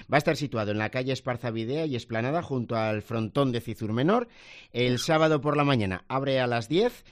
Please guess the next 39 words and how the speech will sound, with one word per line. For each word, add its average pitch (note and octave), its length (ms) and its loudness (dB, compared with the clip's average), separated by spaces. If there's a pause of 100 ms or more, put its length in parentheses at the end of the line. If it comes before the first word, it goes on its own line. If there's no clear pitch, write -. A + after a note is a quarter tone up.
(240)
y A#2+ 140 -4
las A#2+ 180 0
actividades B2 640 0
terminan, B2 880 0
pues, A#2+ 180 0
entrada A#2+ 360 0
ya G#2+ 420 -2
la G#2 160 -2
noche, B2+ 280 0
aunque G2 480 -2
la G#2 260 -2
noche A2+ 260 0
tarda A2+ 360 0
en, A2 240 0
<laughs> - 40 -20
en A#2 200 0
llegar A2 260 -2
estos A#2+ 280 -4
días. G3+ 340 0 (360)
Y C3 200 2
el C3+ 100 4
domingo D#3 400 4
por D3+ 160 0
la D3+ 100 2
mañana D#3+ 320 4
también B2 280 2
apertura A#2 400 -2
del A#2+ 80 2
mercado B2+ 340 0
a C3 60 0
las C3+ 180 0
diez F3 300 -2
y C3 80 -2
lo A2+ 100 -2
mismo, F2+ 300 -4
el F2 80 -10
cierre G2+ 180 -4
de G2+ 100 0
mercado B2 500 2